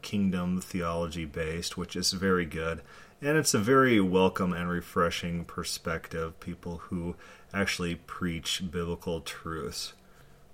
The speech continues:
But I'm in a good place currently. I have my five children and me, and, and even if the whole world was against us, we'd have each other. We'd have our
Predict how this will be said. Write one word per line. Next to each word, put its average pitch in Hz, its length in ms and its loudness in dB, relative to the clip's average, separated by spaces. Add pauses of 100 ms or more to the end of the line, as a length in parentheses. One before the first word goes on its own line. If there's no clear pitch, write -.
But 104 100 2
I'm 117 420 2
in 110 120 2
a 110 40 4
good 101 200 6
place 98 340 4
currently. 95 580 0
I 90 200 0
have 92 340 0
my 92 160 0
five 92 360 0
children 87 600 -4
and 90 180 -4
me, 82 340 -4
and, 87 140 -6 (300)
and 127 80 2
even 190 220 10
if 139 100 4
the 107 80 4
whole 104 260 4
world 95 220 6
was 85 160 0
against 85 400 -4
us, 78 300 -6
we'd 90 160 -4
have 90 340 -2
each - 320 -6
other. 65 300 -4
We'd 87 160 -4
have 85 240 -2
our 87 160 -2